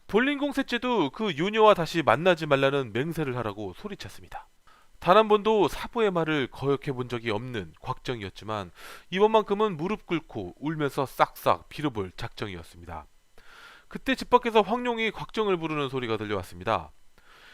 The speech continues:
미녀순이 일 위 황룡의 등장이었습니다. 황룡은 옆에 있는 소옥마의 소유권자이기도 했습니다. 모두들 집 밖으로 나와 황룡을 보자, 미녀순이 일 위라는 것을 인정할 수밖에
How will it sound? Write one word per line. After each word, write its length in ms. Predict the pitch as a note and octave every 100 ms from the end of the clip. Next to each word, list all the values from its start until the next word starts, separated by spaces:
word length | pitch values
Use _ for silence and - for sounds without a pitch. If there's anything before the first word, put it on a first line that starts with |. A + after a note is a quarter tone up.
| - -
미녀순이 460 | E3+ A#3 A3+ A3 A3
일 180 | G#3 A#3
위 240 | E3 E3 -
황룡의 680 | - A3 G#3+ E3 C3+ G#2 E2+
등장이었습니다. 880 | - E3 C3 G2+ E2+ - - - - - - - _
황룡은 460 | A3+ A3 A3 A3+ B2+
옆에 320 | C#3+ - G3+
있는 380 | F#3+ F#3+ F3+ D#3+
소옥마의 600 | G#3+ G3 E3 D3+ E3+ C3+
소유권자이기도 1040 | - C4 B3+ G3 E3 B2+ A#2 A2 F#2 F#2
했습니다. 500 | F2 - E2+ F2+ D2+ - _ _ _ - - - - - -
모두들 360 | F#3+ A#3+ C#4+
집 140 | - -
밖으로 280 | A#3+ A#3+ A3
나와 280 | G#3+ G#3
황룡을 380 | G3 A3 G#3+ F#3+
보자, 420 | E3 F3+ E3+ D3 B2+
미녀순이 480 | F#3 G3 F3 F3 F3
일 240 | E3+ A3+
위라는 280 | G#3 D3+ A#2+
것을 380 | G#2+ B2 A2+ E2
인정할 380 | D3 C#3+ B2+ G#2+
수밖에 420 | - F#2+ - F#2